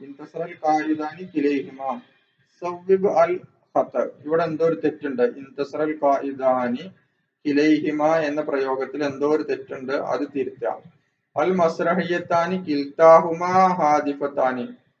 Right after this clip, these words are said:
ഇവിടെ ഇന്ന കൊടുക്കുക. ഇന്ന കൊടുക്കുമ്പോ നമുക്കറിയാം, ഉം, ഇസ്മിന് ഖ-, ഏഹ്, നസ്ബും ഖബറിന് റഫും ആണ് ഉണ്ടാവുക നമ്മൾ പഠിച്ചിട്ടുണ്ട്. അപ്പൊ ഇവിടെ എങ്ങനെയാണ് മാറ്റങ്ങൾ വരിക, അതിനനുസരിച്ച് മാറ്റുക. ലഅല്ല സാറൂഖൈനി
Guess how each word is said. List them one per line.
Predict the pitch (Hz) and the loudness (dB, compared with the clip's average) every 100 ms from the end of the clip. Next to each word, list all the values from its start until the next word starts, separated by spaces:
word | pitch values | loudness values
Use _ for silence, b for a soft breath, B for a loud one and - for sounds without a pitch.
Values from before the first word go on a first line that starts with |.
| _ - | _ -8
ഇവിടെ | 147 165 | -2 -2
ഇന്ന | 170 156 165 190 | -2 -4 0 2
കൊടുക്കുക. | 185 156 120 - 120 - | 2 0 -2 -4 -4 -4
ഇന്ന | 139 151 175 | -6 -8 -6
കൊടുക്കുമ്പോ | 165 156 151 151 160 | -2 -2 -4 -8 -4
നമുക്കറിയാം, | 165 151 151 151 143 151 180 - _ _ | -4 -4 0 0 2 0 -2 -8 _ _
ഉം, | 147 143 143 135 139 | -20 -20 -20 -14 -14
ഇസ്മിന് | 143 147 156 | -14 -12 -6
ഖ-, | 147 143 143 | -2 -2 -4
ഏഹ്, | 135 135 | -6 -4
നസ്ബും | 135 135 - 160 185 | -4 -8 -8 -12 -8
ഖബറിന് | 139 131 139 143 | -4 -2 -2 -4
റഫും | 147 135 - 139 | -2 -2 -2 -8
ആണ് | 139 135 | -8 -8
ഉണ്ടാവുക | 127 127 135 139 | -2 0 0 -2
നമ്മൾ | 131 127 123 | -8 -8 -6
പഠിച്ചിട്ടുണ്ട്. | 117 - 123 123 - - _ _ _ - | -6 -8 -16 -10 -10 -12 _ _ _ -12
അപ്പൊ | - | -6
ഇവിടെ | 170 175 | -2 0
എങ്ങനെയാണ് | 170 160 156 165 156 | -2 -2 -2 -2 -2
മാറ്റങ്ങൾ | 156 143 127 135 135 143 | -2 -2 -2 -6 -2 0
വരിക, | 131 | 2
അതിനനുസരിച്ച് | 135 135 127 127 127 123 151 | 2 0 -2 -8 -10 -10 -10
മാറ്റുക. | 123 117 - 135 139 - _ _ _ _ - | -8 -8 -6 -4 -4 -6 _ _ _ _ -4
ലഅല്ല | 139 151 175 185 202 | 2 4 4 2 2
സാറൂഖൈനി | 196 160 156 160 160 160 160 156 180 185 | 6 6 8 4 0 2 2 0 -4 -8